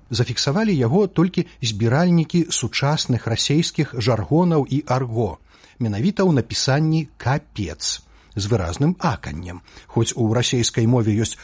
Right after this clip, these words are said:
окаючыя гаворкі, і каб там быў каранёвы гук «о», ён бы праявіўся. Расейскія інтэрнэт-карыстальнікі добра адчуваюць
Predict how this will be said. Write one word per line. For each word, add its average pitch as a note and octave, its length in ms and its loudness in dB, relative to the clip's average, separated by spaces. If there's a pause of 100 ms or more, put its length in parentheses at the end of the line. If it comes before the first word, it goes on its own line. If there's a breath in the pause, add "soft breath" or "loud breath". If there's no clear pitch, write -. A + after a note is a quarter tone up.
(120)
окаючыя G#2 800 0
гаворкі, C#3 420 -2 (220 loud breath)
і C3 80 2
каб - 180 -2
там C3+ 300 2
быў C3 160 4
каранёвы A#2+ 560 2
гук A2 340 0
«о», C3+ 300 4 (180 soft breath)
ён G2+ 300 0
бы D#3+ 100 0
праявіўся. B2 800 -2 (160)
Расейскія D3 640 0
інтэрнэт-карыстальнікі A#2 1400 0
добра C3 320 0
адчуваюць A#2+ 800 -2